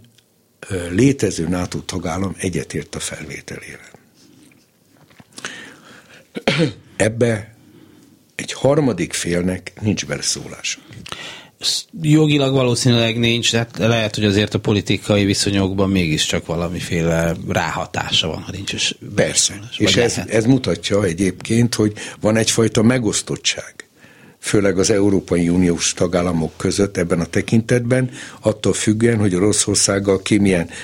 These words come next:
Speaker 1: gazdasági, vagy kulturális, vagy egyéb kapcsolatokat művel. Ez is a tényrész. Ezt használja ki most az orosz diplomácia.
Speaker 2: Mhm.
Speaker 1: Egyébként érthető okokból, mert ez számára egy előnyös pozíciót jelent.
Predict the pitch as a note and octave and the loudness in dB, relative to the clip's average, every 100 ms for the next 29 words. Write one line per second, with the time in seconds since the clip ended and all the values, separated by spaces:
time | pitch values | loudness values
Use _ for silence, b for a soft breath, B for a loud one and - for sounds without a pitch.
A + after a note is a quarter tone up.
0 | B - G2 F#2 - G2 F#2 G2+ E2+ D2 | B 0 0 2 0 2 2 2 0 -4
1 | - G#2+ G#2 F#2 F#2 F#2 - F2+ F#2+ F2 | -4 -2 0 -2 -2 -4 -4 -2 0 2
2 | F2 - E2+ - F2+ F2 F#2 - F2+ - | 0 -4 -4 -2 -4 -4 -8 -6 -4 -2
3 | E2 D#2+ D2+ B B B G2+ G2 - F2 | -2 -4 -8 B B B 0 2 2 0
4 | - F2+ E2+ F2 - G#2+ - A2 - G2 | 0 2 2 0 0 0 2 0 0 0
5 | F#2 F#2 - G2+ - F#2+ G2 F2+ F#2 G2 | 2 0 0 0 0 0 0 0 -2 -4
6 | - C3 C3+ C#3 - - B B B E2 | 0 4 4 2 -4 -18 B B B 0
7 | E2 - G#2+ - - - C3 - A2+ - | 0 2 0 -2 -4 0 0 0 0 4
8 | A#2+ B2 - C#2+ D#2+ E2 G2 - B B | 4 4 0 -4 -6 -12 -12 -16 B B
9 | B F2+ F2 G#2 - A2+ A2 A2 A2 A2 | B -4 0 0 0 2 2 2 4 4
10 | A2+ A2 E2+ F2 E2 - E2+ F2 D2+ - | 2 0 0 -2 -2 -2 -4 -4 -6 -8
11 | D#2 - D#2+ D#2+ | -8 -12 -12 -12